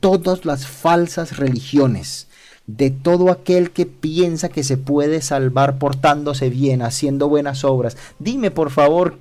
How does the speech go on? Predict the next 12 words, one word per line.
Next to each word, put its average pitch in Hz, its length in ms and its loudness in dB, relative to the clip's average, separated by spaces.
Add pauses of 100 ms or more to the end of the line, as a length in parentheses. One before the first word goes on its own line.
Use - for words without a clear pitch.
(100)
¿qué 294 520 2 (240)
buena 226 500 0
obra 190 540 4
podemos 175 500 2
hacer 147 320 -2
para 170 240 -4
complacer 143 600 0
al 151 180 -4
Dios 170 400 -2
eterno 139 760 -4 (200)
y 151 140 -2
que, 131 200 0